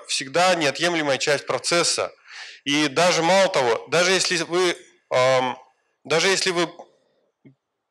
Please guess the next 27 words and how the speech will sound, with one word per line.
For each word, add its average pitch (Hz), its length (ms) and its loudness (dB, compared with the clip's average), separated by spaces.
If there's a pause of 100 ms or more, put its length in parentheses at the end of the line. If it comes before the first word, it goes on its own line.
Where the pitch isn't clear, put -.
(120)
используете 190 640 0
лучшие 185 400 0
инженерные 165 520 0
практики, 165 760 0
которые 139 320 -2
доступны 139 460 -6
на 113 120 -4
сегодня, 120 360 -4
если 117 200 -4
вы 160 80 -2
делаете 160 360 0
парное 185 340 2
программирование, 160 840 2
test-driven 143 520 -2
development, 139 720 0 (760)
э, 104 320 0
там, 110 160 -2
рефакторинг 143 720 0
является 135 460 0
постоянной 143 480 0
частью 135 360 -2
вашего 127 280 0
процесса, 131 600 -2 (300)
даже 175 320 2
в 170 40 -2
этом 180 280 0
случае 170 600 -2